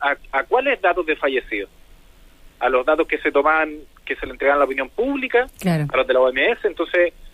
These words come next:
Speaker 1: efectivamente, eh, aquí también, como decía el,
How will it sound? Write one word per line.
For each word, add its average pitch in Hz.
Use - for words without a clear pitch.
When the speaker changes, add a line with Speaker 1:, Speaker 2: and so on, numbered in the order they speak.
Speaker 1:
efectivamente, 175
eh, 127
aquí 151
también, 143
como 147
decía 151
el, 147